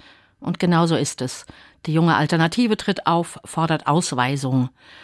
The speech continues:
Jüdische Mitbürgerinnen fragen, wer sie schützt. Radikale Islamisten feiern die Gewalt im Internet. Die Tat wird instrumentalisiert.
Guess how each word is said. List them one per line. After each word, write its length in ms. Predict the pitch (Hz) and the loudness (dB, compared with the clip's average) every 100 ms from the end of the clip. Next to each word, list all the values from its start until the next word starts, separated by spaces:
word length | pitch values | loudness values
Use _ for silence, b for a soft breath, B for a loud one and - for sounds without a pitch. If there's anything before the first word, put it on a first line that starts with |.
| B B B | B B B
Jüdische 380 | 180 202 208 185 | 0 2 2 2
Mitbürgerinnen 800 | 180 - 180 170 175 175 165 160 | 0 0 0 2 2 4 4 2
fragen, 540 | - 156 170 180 170 b b b | 0 0 2 4 2 b b b
wer 220 | 170 170 | 0 2
sie 220 | 170 220 | 2 2
schützt. 600 | 254 - - - - - - b b b | 0 -2 -6 -10 -14 -14 -18 b b b
Radikale 640 | 185 180 185 208 208 269 | 2 4 4 2 4 4
Islamisten 600 | - - 202 220 - - | 2 2 2 2 0 -2
feiern 380 | 208 - 226 196 | -2 -2 0 0
die 80 | 180 | 0
Gewalt 380 | 160 160 185 202 | 0 2 2 2
im 140 | 156 | -2
Internet. 480 | 147 196 170 143 - B B B | 0 0 2 0 -2 B B B
Die 100 | 196 | -2
Tat 440 | - 180 170 - - | 0 0 0 -4 -4
wird 260 | 165 165 - | -4 -4 -2
instrumentalisiert. 1300 | 180 - - 165 151 - 165 156 156 151 113 - | -2 -2 0 2 2 0 0 0 0 -2 -2 -8